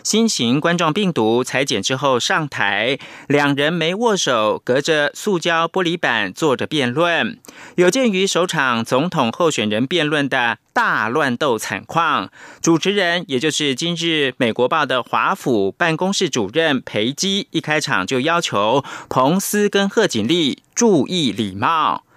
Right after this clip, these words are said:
贺锦丽开场指导副总统彭斯跟总统川普政府的最大弱点，也就是处理新型冠状病毒疫情失当，并且说，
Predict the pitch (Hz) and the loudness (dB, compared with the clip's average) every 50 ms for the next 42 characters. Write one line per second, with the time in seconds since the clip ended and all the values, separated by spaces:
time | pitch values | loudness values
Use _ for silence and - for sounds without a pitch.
0 | - - - - - - - 254 233 220 208 214 240 226 214 - 214 220 214 - | -20 -20 -20 -20 -6 0 2 2 2 4 2 0 0 0 0 0 0 0 0 0
1 | 175 151 139 127 123 120 117 - - - 156 190 190 180 151 135 127 - - 185 | 0 0 2 2 0 0 -2 -4 -4 -4 -2 0 0 0 2 2 0 0 -2 -2
2 | 160 160 170 175 160 143 120 107 101 - 117 110 135 160 - - - 185 190 196 | 0 0 0 0 0 0 0 0 0 -2 -2 0 0 -2 -2 -2 -2 0 2 0
3 | 185 - - 175 180 175 - 135 151 160 156 139 117 113 95 101 - - 175 180 | 0 0 0 0 0 0 0 0 -2 0 0 0 0 0 0 -2 -2 -2 -2 -2
4 | 190 190 - 139 101 98 160 156 135 - 107 - 123 117 110 110 - - 196 190 | -2 -2 -2 -2 -2 0 0 0 0 -2 -2 -2 -2 0 0 -2 -2 -2 -2 -2
5 | 151 131 113 147 131 123 143 185 190 165 - - 127 123 110 107 104 101 98 - | 0 0 0 0 0 0 0 2 0 0 0 0 0 0 0 0 0 -2 -4 -6
6 | - - - - 139 143 147 208 214 202 196 208 180 151 - 147 156 170 170 135 | -10 -12 -2 2 4 4 4 4 4 2 2 0 0 0 0 0 0 0 2 0
7 | 113 107 98 - - - - 104 107 - - 127 117 131 147 170 170 175 175 170 | 0 0 -2 -2 -2 -2 0 0 0 0 0 2 2 2 2 2 0 2 2 0
8 | 156 151 214 190 170 - 117 123 - 160 147 - - - 120 107 104 110 135 143 | 0 0 0 0 2 0 0 0 0 0 -2 -2 -2 -4 -2 -2 0 0 0 0
9 | - - 185 175 - 190 165 135 110 85 107 - - - - - - - 262 254 | 0 -2 -2 0 0 0 2 0 0 -2 -6 -12 -18 -20 -20 -20 -2 2 4 4
10 | 226 208 165 - 196 196 202 196 202 202 190 | 4 4 2 2 2 2 2 2 0 0 -2